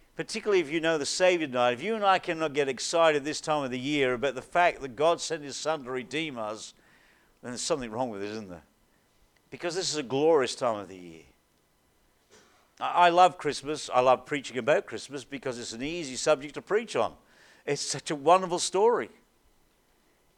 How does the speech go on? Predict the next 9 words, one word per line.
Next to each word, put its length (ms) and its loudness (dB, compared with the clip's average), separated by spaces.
Jesus 360 -4
Christ 640 6
came, 680 0
visited 560 2
us, 600 4
so 160 -10
that 100 -2
he 60 -4
might 520 0